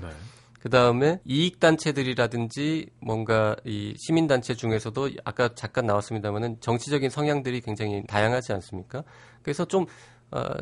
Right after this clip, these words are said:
Speaker 2: 자기 얘기를 굉장히 확신을 갖고 한 가지 주장만 세게 하는 분들은 다 경계하셔야 된다. 이 말씀을 드리고 싶어요.
Speaker 1: 음.
Speaker 2: 그래서 동시에 양쪽 측면 얘기를 다 들어보시고 뭐가 뭔지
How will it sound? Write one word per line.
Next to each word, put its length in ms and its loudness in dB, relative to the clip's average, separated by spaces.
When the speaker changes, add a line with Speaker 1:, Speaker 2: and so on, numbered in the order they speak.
Speaker 2:
자기 440 0
얘기를 540 4
굉장히 480 2
확신을 480 0
갖고 560 -2
한 220 0
가지 200 2
주장만 360 -2
세게 300 2
하는 280 4
분들은 360 -2
다 140 -2
경계하셔야 580 2
된다. 240 -4
이 160 0
말씀을 340 -2
드리고 280 -10
싶어요. 380 -20
Speaker 1:
음. 260 -16
Speaker 2:
그래서 140 -8
동시에 520 6
양쪽 380 4
측면 520 0
얘기를 300 -4
다 160 -4
들어보시고 840 -4
뭐가 240 4
뭔지 480 0